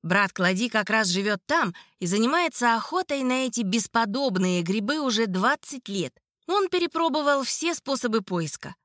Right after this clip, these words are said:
от собаки до свиньи, но теперь пользуется исключительно палкой. За прошедшие годы он так натренировался, что стал лучше и собаки, и свиньи. Забывшись,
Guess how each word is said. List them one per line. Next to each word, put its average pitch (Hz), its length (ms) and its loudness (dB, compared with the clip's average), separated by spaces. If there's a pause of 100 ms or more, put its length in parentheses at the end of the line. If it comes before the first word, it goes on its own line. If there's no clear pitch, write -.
от 175 160 -6
собаки 233 560 2
до 262 140 -2
свиньи, 233 560 0 (240)
но 196 160 0
теперь 220 360 0
пользуется 196 760 0
исключительно 247 1080 -2
палкой. 226 640 -2 (380)
За 185 180 0
прошедшие 240 600 2
годы 208 360 0
он 165 160 0
так 170 280 -2
натренировался, 277 960 0
что - 180 -4
стал 262 320 2
лучше 262 380 0
и 240 140 2
собаки, 247 760 2
и - 140 -6
свиньи. 202 560 -2 (480)
Забывшись, 185 640 0